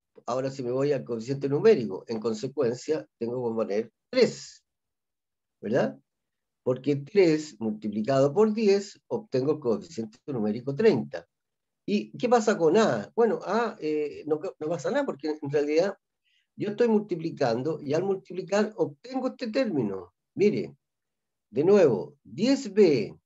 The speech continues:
perdón, diez por tres, treinta, ¿no es cierto? A B, ¿lo vio? Perdón, treinta A B cuadrado, ahí está, ¿ve? Así se va factorizando.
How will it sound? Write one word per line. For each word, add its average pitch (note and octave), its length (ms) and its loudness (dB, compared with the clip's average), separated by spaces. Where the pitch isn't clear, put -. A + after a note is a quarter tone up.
perdón, D3+ 380 0
diez A3 300 0
por D3+ 260 -6
tres, B3+ 580 -4
treinta, C#3+ 880 -2
¿no - 80 -2
es - 80 -4
cierto? G#3+ 600 4
A G#3+ 360 2
B, C3 580 -4
¿lo C#3 120 -2
vio? C4+ 340 -2
Perdón, D#3 380 4
treinta F#3 360 0
A E3 180 -2
B E3 140 -4
cuadrado, G#2+ 580 -4
ahí C#3 160 0
está, D#2+ 400 -10
¿ve? G#3+ 220 -4
Así - 240 -4
se A3 140 0
va G3 160 4
factorizando. F#3+ 880 -2